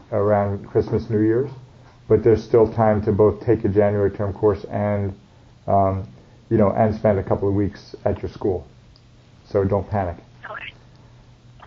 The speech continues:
Speaker 2: <laughs>
Speaker 1: And don't be shy about logistic questions or anything else. Any, uh, kind of last call around the practicum. Any, anything else that's, would help you know, you know,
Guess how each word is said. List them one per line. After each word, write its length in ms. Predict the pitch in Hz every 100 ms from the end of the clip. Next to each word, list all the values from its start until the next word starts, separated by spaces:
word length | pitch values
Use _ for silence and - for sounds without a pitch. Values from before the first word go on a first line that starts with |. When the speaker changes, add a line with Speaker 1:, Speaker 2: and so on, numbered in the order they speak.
| - - - - 294 - 320 -
Speaker 2:
<laughs> 60 | - - - -
Speaker 1:
And 220 | 135 127
don't 180 | 170 131
be 100 | 175
shy 280 | - 151 143
about 260 | 139 135 127
logistic 500 | 131 131 131 135 127
questions 440 | 131 123 131 117
or 100 | 120
anything 260 | 123 123 127
else. 180 | 117
Any, 280 | 143 156 151
uh, 260 | 135 127 127 -
kind 160 | - 127
of 80 | 110
last 300 | 123 127 123
call 220 | 131 123
around 180 | 120 113
the 60 | 110
practicum. 480 | 117 110 107 92 95
Any, 200 | 104 110
anything 320 | 117 117 120
else 200 | 110 107
that's, 360 | 110 - - - - - - - -
would 140 | 113 98
help 320 | 98 110 -
you 480 | 113 117 104 98 - - -
know, 260 | 110 104 107
you 160 | 123
know, 160 | 101